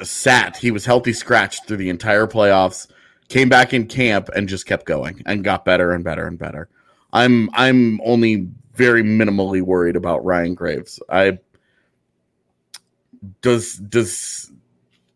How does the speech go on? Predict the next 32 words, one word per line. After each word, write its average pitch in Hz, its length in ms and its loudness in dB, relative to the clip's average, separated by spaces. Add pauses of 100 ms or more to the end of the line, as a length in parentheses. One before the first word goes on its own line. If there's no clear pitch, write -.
(420)
does 101 220 -10
he 110 120 -6
play 104 520 2
at 95 340 -4 (400)
quite 101 340 -2
the - 80 -12
same 92 360 -4
level? 117 500 -2 (960)
I'm 110 720 0 (300)
always 117 420 2
kind 123 240 -2
of 123 80 -6
waiting 123 280 0
for 127 120 -4
the 127 120 2
other 127 160 0
shoe 131 200 -6
to 131 80 -6
drop 139 320 -2
there, 156 300 -4 (880)
but 107 540 2 (760)
I 120 180 4
think 117 220 -2
he's 107 200 -4
established 87 500 -2
himself 80 360 -10
as 78 100 -12
an 78 120 -10
N 73 100 -12
H - 180 -14
L - 80 -12
player. - 400 -16